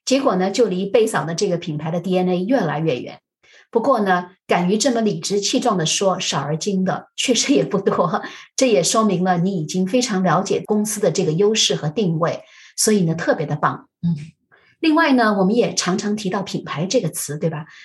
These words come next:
包括我和你也曾经在C E O工厂里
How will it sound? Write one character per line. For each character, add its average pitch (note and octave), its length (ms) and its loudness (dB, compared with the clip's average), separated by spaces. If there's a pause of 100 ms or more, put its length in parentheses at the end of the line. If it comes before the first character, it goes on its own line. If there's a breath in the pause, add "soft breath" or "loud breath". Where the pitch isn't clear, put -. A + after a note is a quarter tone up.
(160 loud breath)
包 A#3+ 120 4
括 A3 280 2
我 F3 80 2
和 F3+ 160 0
你 F3 220 2
也 E3 180 -2
曾 F#3+ 180 2
经 A3 160 4
在 G#3 180 0
C G#3+ 200 0
E G#3 140 2
O G#3 40 2
工 A3+ 220 -4
厂 F#3 240 -2
里 - 240 -4